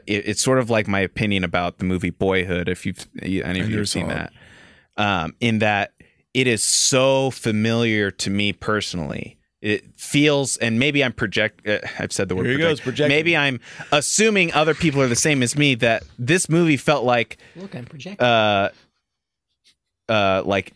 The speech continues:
Speaker 1: generalized specifics. Like, th-, here's a specific story, but it's something that is so relatable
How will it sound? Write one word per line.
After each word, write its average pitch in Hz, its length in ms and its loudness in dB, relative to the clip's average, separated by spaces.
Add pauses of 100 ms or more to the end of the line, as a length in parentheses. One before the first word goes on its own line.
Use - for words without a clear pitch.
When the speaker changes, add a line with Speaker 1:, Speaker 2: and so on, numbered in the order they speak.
Speaker 1:
generalized 127 1040 2
specifics. - 920 0 (100)
Like, 92 160 -2
th-, 127 220 0
here's 156 200 0
a 147 60 0
specific 135 540 0
story, 127 340 0
but 123 180 0
it's 110 120 -2
something 127 360 0
that 117 140 2
is 104 100 0
so 123 400 2
relatable 110 760 0